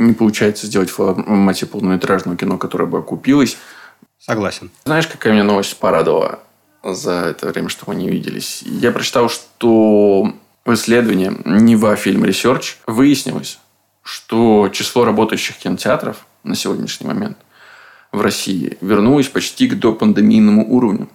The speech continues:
Speaker 1: То есть весь тот страх, э, о котором мы рассуждали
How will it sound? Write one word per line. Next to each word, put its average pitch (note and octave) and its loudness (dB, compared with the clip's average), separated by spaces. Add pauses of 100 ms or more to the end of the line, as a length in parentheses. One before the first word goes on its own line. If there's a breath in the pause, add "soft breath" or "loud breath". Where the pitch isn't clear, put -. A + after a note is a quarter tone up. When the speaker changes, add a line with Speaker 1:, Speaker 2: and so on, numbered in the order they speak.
(280)
Speaker 1:
То F#2 -6
есть G#2 -4
весь A#2 0
тот G#2+ -2
страх, - -4
э, - -12
о - -4
котором F2 -4
мы F2 0
рассуждали - -4